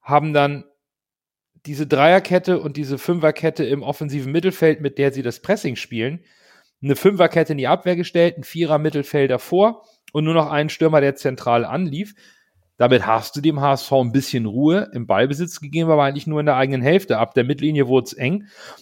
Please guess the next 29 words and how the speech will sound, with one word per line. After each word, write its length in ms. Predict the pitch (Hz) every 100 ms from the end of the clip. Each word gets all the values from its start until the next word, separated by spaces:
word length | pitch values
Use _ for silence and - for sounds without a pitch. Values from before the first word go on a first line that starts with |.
| _ -
und 200 | 127 127
der 120 | 120
H 120 | 113
S 100 | 110
V 280 | - 131 135
hatte 200 | 135 131
dann 240 | 123 120 -
einfach 460 | 123 135 - 131 -
kein 260 | - 151 170
Tempo 300 | 180 190 175
im 100 | 175
Spiel 400 | - 180 226 - _ _ -
und 160 | 131
konnte 400 | - 165 202 208
diese 460 | 202 165 190 196 214
Ketten 440 | - 170 - 180 -
einfach 440 | 135 170 175 123
nicht 240 | 143 - 139
aus 120 | -
der 140 | 143
Ordnung 340 | 131 151 139 127
bringen. 220 | 139 131
Und 160 | 131 135
das 260 | 139 - _
ist 340 | - 156 - -
in 100 | 143
Summe 420 | 117 139 165 196 - _ _ _ _ _ _ _ _ _
dann 160 | 151 156
auch 280 | 143 160